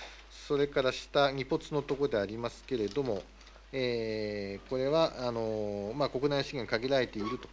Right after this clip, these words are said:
我が国においてということで、そのバランス、う、需要と供給が安定的にバランスした状態を継続的に確保していくことができるエネルギー需給構造を確立しなければならないということで、えー、わ-、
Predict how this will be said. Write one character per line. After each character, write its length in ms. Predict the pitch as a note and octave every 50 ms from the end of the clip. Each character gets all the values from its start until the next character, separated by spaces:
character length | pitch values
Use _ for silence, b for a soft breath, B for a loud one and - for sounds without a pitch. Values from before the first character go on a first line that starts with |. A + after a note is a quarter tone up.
| - - -
我 100 | A#2 A#2
が 120 | A2+ G2+
国 180 | F#2+ - G#2+ G2+
に 60 | G#2
お 100 | A#2 A#2
い 60 | A2
て 100 | A2 -
と 100 | A#2+ -
い 120 | G2+ G2 G2+
う 40 | G2+
こ 120 | - A#2
と 140 | - B2+ B2
で、 180 | C#3 E3 D#3+
そ 180 | D#3 - - C#3
の 220 | A#2+ A2 G#2+ G#2 B B B B B -
バ 140 | C3+ C#3
ラ 100 | D3+ E3
ン 80 | F3+ F3+
ス、 160 | F3 - -
う、 380 | F3 E3 - - D3+ C#3+ C#3 C3+
需 220 | B2 A#2 C3+ D3+
要 180 | E3+ F#3 F#3+ F#3+
と 120 | G3 F3+
供 260 | D3+ - F#3 F3+ F3
給 300 | E3 - - F#3 F3 E3+
が 220 | E3+ G3+ G3+ G3 G3 B B B B B B
安 180 | E3 E3+ F#3
定 220 | F3+ - G3 F#3+ E3+
的 140 | F3+ E3 E3
に 120 | E3 D#3
バ 140 | C#3+ D#3+ D#3+
ラ 100 | E3+ F3+
ン 60 | F3
ス 60 | -
し 20 | -
た 120 | F#3+ E3+
状 220 | D3+ E3 E3+ E3
態 240 | D#3+ D#3+ E3+ E3 D#3+
を 80 | D#3 D3
継 240 | - - F3+ F#3 F3+
続 240 | F3+ F#3 E3+ -
的 140 | - F#3+ D#3+
に 140 | E3+ E3+ D#3+
確 200 | - F3+ E3 -
保 60 | - -
し 180 | - - -
て 80 | - D3+
い 60 | C#3
く 80 | C#3+ -
こ 100 | D#3 D#3
と 120 | E3 D#3+
が 100 | D3+ C3+
で 140 | B2 C3 C3
き 100 | - D3
る 100 | C3+ B2
エ 60 | A#2+
ネ 80 | C#3+ E3+
ル 120 | F3+ F3+
ギ 160 | F3+ F#3+ F#3
ー 60 | E3+
需 100 | E3+ G#3
給 180 | - F#3+ F3+ F3+
構 260 | - - F#3 F3 E3
造 140 | D3 F3+ F#3+
を 20 |
確 160 | D#3 D3 - C#3+
立 100 | C#3 -
し 60 | - -
な 60 | C#3+
け 80 | C3+ B2+
れ 20 |
ば 100 | G2+ F#2+
な 100 | F#2+ G2+
ら 120 | G#2+ A#2 A#2
な 100 | G2+ E2+
い 60 | D#2
と 160 | - - - B B B B B B -
い 60 | D3
う 80 | D3 C#3+
こ 100 | E3 D3+
と 140 | D#3 D3+
で、 240 | D3 F3 F3+ F3+ - A2
え 720 | C3+ B2+ A#2+ A#2+ A#2+ A#2 A2+ A#2 A2+ A2 A2 A2 A2 A#2+
ー、 20 |
わ-、 120 | B2 A2+